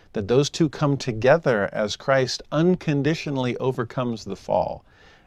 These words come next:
and brings life back to those who die because of Adam and Eve's transgression and brings them all back into the presence of God, overcoming physical death, the separation of body and spirit, and overcoming spiritual death, the first time,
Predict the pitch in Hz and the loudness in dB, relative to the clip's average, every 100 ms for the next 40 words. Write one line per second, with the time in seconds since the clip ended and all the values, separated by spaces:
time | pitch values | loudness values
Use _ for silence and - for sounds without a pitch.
0 | - 117 107 117 113 107 101 - _ - | -4 -2 -2 -2 -2 -2 -4 -12 _ -8
1 | 95 92 175 190 - - _ _ - 123 | 4 6 6 2 -8 -20 _ _ 4 4
2 | 147 - 123 127 143 - 127 113 113 135 | 4 0 4 4 4 2 -2 4 6 6
3 | 143 139 143 135 131 131 131 127 131 127 | 2 -2 0 0 0 0 -2 -4 -4 -4
4 | - 135 127 117 123 123 123 123 - - | -6 -6 -6 -4 -4 -4 -8 -8 -10 -10
5 | 123 117 131 113 113 117 127 120 - 131 | -8 0 0 0 2 4 4 6 4 4
6 | 135 123 107 127 113 110 104 101 95 92 | 0 -2 -2 -2 -2 -6 -10 -6 -6 -8
7 | - _ _ _ _ - 127 110 131 113 | -16 _ _ _ _ -4 -2 -2 -2 -2
8 | 98 160 139 170 156 160 180 _ _ - | -2 -2 -2 -2 -2 -2 -2 _ _ -12
9 | - 127 123 123 123 127 117 107 110 120 | -2 0 2 0 0 -2 -4 4 4 4
10 | 120 110 - 123 135 - - - - 127 | -2 -6 -8 -4 -4 -8 -18 -20 -4 0
11 | 147 147 156 - 151 147 135 - 139 147 | 2 2 -2 -4 -2 0 -2 -4 -6 -4
12 | 143 107 90 - - - 120 170 180 - | -4 -6 -6 -8 -8 -12 -2 -2 -2 -6
13 | 76 | -12